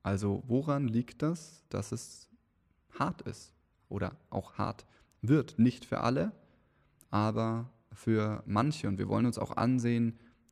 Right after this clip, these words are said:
für wen ist es hart und für wen nicht? Wer profitiert vielleicht sogar davon? Und all das werden wir uns, äh, jetzt in den kommenden Minuten ansehen. Pascal, vielleicht erstmal die Frage, ja, warum ist das so?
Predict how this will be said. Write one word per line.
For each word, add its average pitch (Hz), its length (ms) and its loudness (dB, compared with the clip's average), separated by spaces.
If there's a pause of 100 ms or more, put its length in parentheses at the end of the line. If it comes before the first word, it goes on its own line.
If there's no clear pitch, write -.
(440)
für 95 220 -2
wen 123 160 2
ist 165 140 -4
es - 180 -8
hart 127 240 -6
und 113 160 -2
für 110 160 -8
wen 107 160 0
nicht? - 320 -4
Wer 104 100 0
profitiert 110 560 -6
vielleicht - 420 -8
sogar - 260 -10
davon? 107 460 -8 (600)
Und 104 520 -2
all 131 200 2
das 117 300 -2
werden 107 180 0
wir 104 100 0
uns, 104 420 -4
äh, 107 200 -2
jetzt 107 280 -4
in 110 100 0
den 104 120 0
kommenden 107 480 -2
Minuten 104 600 -2 (640)
ansehen. - 500 0 (800)
Pascal, - 400 -6
vielleicht 101 440 -6
erstmal 104 280 -6
die 104 100 -4
Frage, 101 400 -6
ja, 98 380 -6 (1040)
warum 110 580 0
ist - 320 -6
das 107 200 -8
so? 95 220 -12